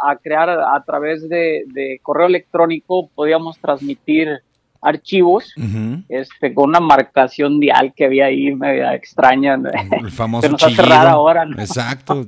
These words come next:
Speaker 2: chillidito ese.
Speaker 1: <laughs> Y este, y, y al final del día concentrábamos la información de las sucursales y las poníamos ya en el servidor de, de la matriz. Entonces, diario hacíamos ese proceso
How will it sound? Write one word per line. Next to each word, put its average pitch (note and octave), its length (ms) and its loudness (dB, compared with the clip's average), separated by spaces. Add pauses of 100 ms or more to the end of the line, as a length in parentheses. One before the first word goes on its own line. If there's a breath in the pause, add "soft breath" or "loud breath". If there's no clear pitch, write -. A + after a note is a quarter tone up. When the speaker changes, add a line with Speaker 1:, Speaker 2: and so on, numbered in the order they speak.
Speaker 2:
chillidito A#2+ 640 -4
ese. C3 220 -10 (240)
Speaker 1:
<laughs> - 560 -8 (520 soft breath)
Y D#3+ 140 6
este, D3+ 560 2
y, F#3 260 0
y F#3+ 120 2
al F#3 100 4
final F#3 300 2
del G#3+ 180 2
día G#3+ 300 2
concentrábamos F3 800 0
la D#3+ 80 -6
información D3 560 -6
de E3 80 0
las F3+ 140 -2
sucursales F3+ 720 0 (640)
y D#3 60 -2
las D#3 160 2
poníamos D#3 460 -2
ya D3+ 100 4
en D#3 120 2
el C#3+ 100 -4
servidor C3 520 0
de, C3+ 240 0
de C3 200 -4
la C3 80 0
matriz. F3 480 0
Entonces, D3+ 600 -2
diario F3 440 4
hacíamos E3 420 -2
ese D#3 200 -6
proceso F3 580 -2